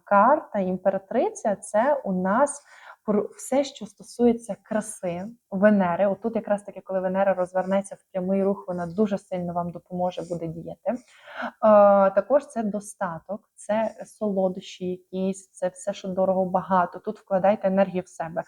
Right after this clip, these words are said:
І гроші, ресурси свої також вкладайте в себе. Дуже необхідно гарно виглядати в цьому місяці, гарно тримати своє лице. Тут від жінок вам можуть приходити якісь дуже круті поради або співпраці будуть жінки. Чоловіки, ви зустрінете таку жінку, яка буде тут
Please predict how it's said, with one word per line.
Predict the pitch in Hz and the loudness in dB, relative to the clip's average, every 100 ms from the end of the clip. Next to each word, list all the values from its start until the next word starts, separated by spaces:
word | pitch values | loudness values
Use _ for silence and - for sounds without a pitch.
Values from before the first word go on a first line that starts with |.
| - - - | -12 -20 0
І | 240 226 226 | 4 4 2
гроші, | 185 214 214 190 | 2 0 0 -4
ресурси | 190 - 233 220 - | -4 -6 -8 -8 -14
свої | - 180 175 | -8 -6 -6
також | 175 175 - | -10 -16 -14
вкладайте | - 175 170 165 175 | -4 -2 0 -4 -8
в | - | -12
себе. | - 165 165 165 - | -8 -6 -6 -6 -2
Дуже | 220 233 | 0 4
необхідно | 226 220 - 240 220 | 4 2 -2 -2 0
гарно | 196 170 202 208 202 | 0 2 2 2 0
виглядати | 190 190 175 190 185 | 0 0 2 2 2
в | - - | -6 -12
цьому | 175 175 | -8 -4
місяці, | 170 165 - - 151 147 - - - | -4 -6 -12 -12 -10 -12 -14 -14 -6
гарно | 185 214 214 220 | 4 4 4 -2
тримати | 220 208 190 185 | -4 -2 0 -2
своє | 196 196 190 190 | -6 -8 -4 0
лице. | 185 190 - 170 165 | 0 -2 -2 -4 -4
Тут | 226 226 220 | -6 -4 -2
від | 196 | 2
жінок | 202 214 220 220 | 4 6 4 4
вам | 214 | 0
можуть | 196 190 185 - | 0 -2 -6 -12
приходити | 180 - 190 190 185 | -10 -6 -6 -6 -10
якісь | 185 185 | -14 -16
дуже | - 196 | -12 -12
круті | 190 190 - | -10 -14 -14
поради | 190 185 185 214 | -4 2 2 2
або | 196 185 | 2 0
співпраці | - 190 - 180 175 175 | -6 -8 -4 -4 -4 -10
будуть | 165 156 | -10 -10
жінки. | 165 170 165 - 156 - - - | -8 -10 -10 -10 -12 -14 -20 -6
Чоловіки, | - 226 214 214 247 | 2 4 4 2 4
ви | 247 | 4
зустрінете | 220 226 - 247 277 277 | 4 0 0 4 4 4
таку | 226 202 - | 0 -4 -6
жінку, | 190 208 330 349 220 | -2 0 0 -2 -2
яка | 190 - 233 | -2 -2 -2
буде | 196 185 240 226 | 0 2 2 2
тут | - 208 240 | 0 -4 -4